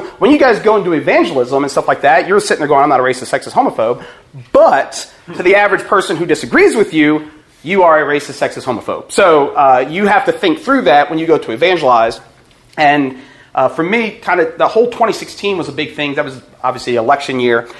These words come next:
Uh, so it was right around this time, four years ago, I'm preaching at Colorado State University. A-, and I can't help but to imitate. I'm not trying to mock. I, I, I don't know how to do this. So there's a kid comes out, and I'm preaching,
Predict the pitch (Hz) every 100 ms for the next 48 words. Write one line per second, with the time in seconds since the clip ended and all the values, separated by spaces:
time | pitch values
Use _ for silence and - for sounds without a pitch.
0 | - - 131 147 151 160 143 254 262 190
1 | 180 - 180 175 143 175 165 160 147 143
2 | 123 156 156 127 - 151 143 131 - 135
3 | 131 117 110 117 101 - - _ _ _
4 | _ - - 190 233 - 165 277 - -
5 | 160 175 156 262 - 214 160 117 117 98
6 | - - - 117 - - 135 107 101 95
7 | 95 - 95 104 101 - - - 208 185
8 | 214 196 262 294 - 190 156 156 135 175
9 | 214 - - 190 170